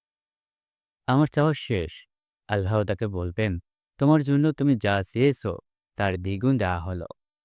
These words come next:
মুসলিম শরীফে অন্য বর্ণনায় এসেছে, আল্লাহ একজন জান্নাতীকে বলবেন, "তুমি চাও," ফলে সে চাইতে থাকবে। যখন তার সমস্ত চাওয়া শেষ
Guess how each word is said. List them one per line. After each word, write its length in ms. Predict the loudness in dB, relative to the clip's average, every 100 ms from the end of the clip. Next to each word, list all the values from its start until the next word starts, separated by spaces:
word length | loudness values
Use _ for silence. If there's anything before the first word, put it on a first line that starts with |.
| _ _ _ _ _ _ _ _ _ _ _ _
মুসলিম 340 | 2 4 2 2
শরীফে 340 | 2 2 0 -2
অন্য 200 | -2 -2
বর্ণনায় 440 | 0 2 2 2 0
এসেছে, 400 | -4 -10 -10 -12 -14 _ _ _
আল্লাহ 240 | 2 4 4
একজন 280 | 2 2 0
জান্নাতীকে 480 | 0 -2 -2 -2 -2
বলবেন, 400 | 0 -2 -2 -4 -6 _ _
"তুমি 180 | 0 0
চাও," 260 | 2 -2 -4 -10 _ _ 2
ফলে 220 | 4 4
সে 160 | 0
চাইতে 340 | 0 0 2 0
থাকবে। 400 | -2 -2 -2 -8 -10 _ _
যখন 300 | 0 2 2
তার 160 | 0 -2
সমস্ত 480 | -2 -2 0 -2 -4
চাওয়া 300 | 0 0 -2
শেষ 280 | -4 -6